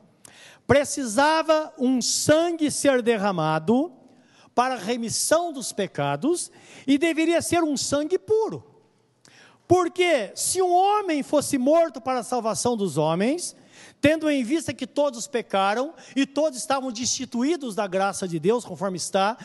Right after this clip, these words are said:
em Romanos três, vinte e três, então não teria, não, não, não, não haveria eficácia nesta lavagem, nessa purificação.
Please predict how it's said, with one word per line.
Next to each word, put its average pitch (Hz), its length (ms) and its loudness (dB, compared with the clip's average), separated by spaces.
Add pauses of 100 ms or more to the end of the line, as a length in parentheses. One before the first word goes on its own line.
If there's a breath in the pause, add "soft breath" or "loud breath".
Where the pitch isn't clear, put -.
(160 loud breath)
em 226 120 2
Romanos 196 500 -4
três, 185 360 -2
vinte 175 220 -4
e 151 40 -6
três, 139 520 -2 (400 loud breath)
então 320 420 2
não 349 200 -2
teria, 330 480 -2
não, 262 240 -6 (180)
não, 269 280 0
não, 277 280 0
não 285 240 0
haveria 294 420 0
eficácia 277 800 -4 (320 soft breath)
nesta 226 380 -4
lavagem, 285 480 -2
nessa 196 280 -6
purificação. 277 800 -4